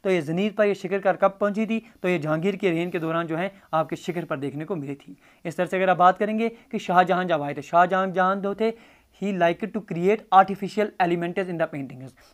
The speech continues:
जो आपके पास अननेचुरल, अ, स्टिलनेस थी पेंटिंग्स में, अगर आप देखेंगे अननेचुरल स्टिलनेस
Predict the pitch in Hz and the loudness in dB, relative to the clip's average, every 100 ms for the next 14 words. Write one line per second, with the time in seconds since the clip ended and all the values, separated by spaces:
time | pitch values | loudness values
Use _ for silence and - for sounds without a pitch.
0 | 165 202 202 214 220 214 - - - 262 | 4 6 8 6 4 4 -2 -20 -2 0
1 | 240 220 214 202 190 - - - 170 160 | 4 2 0 -4 -6 -16 -12 -10 -10 -12
2 | - 214 214 208 202 196 185 175 165 170 | -6 0 4 4 4 -2 -2 -4 -4 -2
3 | 165 165 170 165 165 208 214 202 208 196 | -2 2 4 4 0 -2 0 0 0 -2
4 | 190 185 175 185 185 208 | -2 -4 -4 -2 2 2